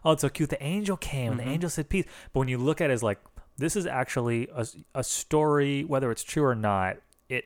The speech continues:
Speaker 1: is trying to be subversive.
Speaker 2: Mm-hmm.
Speaker 1: It's trying to kind of instigate some things and kind of challenge your way of thinking. And it's trying to set the groundwork for this incredible human being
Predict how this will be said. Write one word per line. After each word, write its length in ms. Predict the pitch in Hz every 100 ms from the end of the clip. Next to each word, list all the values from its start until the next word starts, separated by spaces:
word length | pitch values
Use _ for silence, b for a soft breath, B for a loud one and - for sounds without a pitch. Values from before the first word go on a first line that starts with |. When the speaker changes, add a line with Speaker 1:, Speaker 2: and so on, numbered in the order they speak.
| _
Speaker 1:
is 380 | 117 104 104 - -
trying 480 | - 120 117 123 131
to 260 | - 113
be 260 | 98 107 104
subversive. 800 | - 90 92 95 - 165 175 -
Speaker 2:
Mm-hmm. 220 | 113 104 107
Speaker 1:
It's 180 | 101 -
trying 380 | - 113 107 110
to 420 | - 107 98 95 -
kind 220 | 110 107
of 100 | 98 _
instigate 720 | 113 127 - - 147 147 156 _ -
some 240 | - 151
things 400 | - 160 160 160
and 260 | 123 107 -
kind 180 | - 120
of 100 | 104
challenge 480 | - 117 117 113 104
your 100 | 101
way 140 | 101
of 100 | 95
thinking. 500 | - 131 120 98 92 B B B _ _
And 360 | 180 180 143 131
it's 160 | 123 -
trying 220 | 123 117
to 100 | 110
set 320 | - - 117 117
the 60 |
groundwork 680 | - 104 98 98 90 - - _ _
for 140 | -
this 260 | 95 107 -
incredible 680 | 95 - 117 104 95 90 - - - _ - _
human 340 | - 131 107 92
being 460 | 113 107 92 87